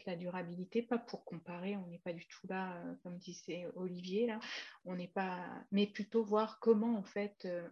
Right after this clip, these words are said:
à partir de ce qui se passe à, à, actuellement mondialement autour du développement durable et des musées,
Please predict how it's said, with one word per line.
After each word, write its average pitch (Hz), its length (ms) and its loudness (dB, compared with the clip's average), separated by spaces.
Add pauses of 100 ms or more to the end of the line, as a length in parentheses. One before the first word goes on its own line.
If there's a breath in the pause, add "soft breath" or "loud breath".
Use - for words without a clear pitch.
à 180 80 -6
partir 190 320 -4
de 185 120 -2
ce - 100 -8
qui - 140 -4
se - 80 -10
passe 202 240 2
à, - 20 -2 (220)
à, 180 160 -6 (180)
actuellement 202 460 0
mondialement 185 680 -2
autour - 380 -6
du 185 100 -2
développement 180 500 -4
durable 185 360 0
et 175 40 -2
des 175 140 -4
musées, 175 400 -2